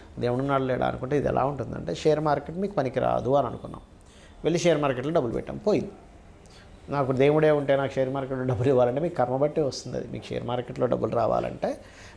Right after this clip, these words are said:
మీ జన్మజాతకంలో షేర్ మార్కెట్ మూలంగా డబ్బులు వస్తే ఉండే యోగం ఉంటే అందులోనే డబ్బులు వస్తాయి, వేరే దాంట్లో డబ్బులు రావు, గుర్తుపెట్టుకోండి. లేదంటే స్కూల్స్, కాలేజ్, టీచింగ్ ద్వారాలో అప్పుడు గురువు ఇస్తాడు,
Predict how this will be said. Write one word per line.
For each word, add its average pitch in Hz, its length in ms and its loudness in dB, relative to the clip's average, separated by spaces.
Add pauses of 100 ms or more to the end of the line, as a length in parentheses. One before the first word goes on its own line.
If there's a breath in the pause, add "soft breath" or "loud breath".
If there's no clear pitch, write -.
(100)
మీ 165 320 4
జన్మజాతకంలో 156 1000 2
షేర్ 135 280 -2
మార్కెట్ 135 340 -2
మూలంగా 123 340 -2
డబ్బులు 120 320 2
వస్తే 123 420 -4
ఉండే 123 460 2
యోగం 120 260 0
ఉంటే 113 140 -2
అందులోనే 143 320 4
డబ్బులు 127 200 2
వస్తాయి, 117 220 -2
వేరే 120 160 -2
దాంట్లో 113 220 -2
డబ్బులు 110 240 -8
రావు, - 160 -2
గుర్తుపెట్టుకోండి. - 500 -10 (440 loud breath)
లేదంటే 175 360 6
స్కూల్స్, 180 400 0
కాలేజ్, 156 540 2
టీచింగ్ 151 320 -2
ద్వారాలో 135 440 2 (360 loud breath)
అప్పుడు 143 160 4
గురువు 135 240 4
ఇస్తాడు, 131 340 -4